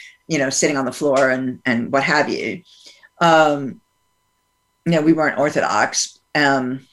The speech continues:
we weren't even conservative, pretty much reform. Um, uh, I really ended up taking care of, in part, taking care of my mother and taking care of a lot of people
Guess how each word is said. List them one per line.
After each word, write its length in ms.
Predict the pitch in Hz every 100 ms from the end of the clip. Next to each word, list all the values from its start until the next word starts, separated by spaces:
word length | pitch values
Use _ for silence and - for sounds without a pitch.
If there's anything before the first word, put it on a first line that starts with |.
| -
we 80 | 160
weren't 140 | 160
even 200 | 127 120
conservative, 540 | 131 - 135 120 -
pretty 160 | - 143
much 160 | 104 -
reform. 600 | - 135 113 78 78 - - - - -
Um, 380 | 208 180 180 180 - _ _ -
uh, 240 | 190 185 - 196
I 420 | 196 226 208 170
really 340 | 208 233 190 175
ended 340 | 180 175 180
up 300 | 170 160 160
taking 340 | 196 160 147
care 520 | 139 160 147 143 135 -
of, 260 | 147 139 135
in 160 | 151 -
part, 300 | - 139 -
taking 260 | 135 151
care 140 | 131 139
of 60 |
my 120 | 139
mother 440 | 156 151 151 151 147
and 100 | 135
taking 260 | - -
care 180 | - 139
of 120 | 131 - - - -
a 80 | 151
lot 260 | 170 165 165
of 140 | 151
people 400 | - 139 - 120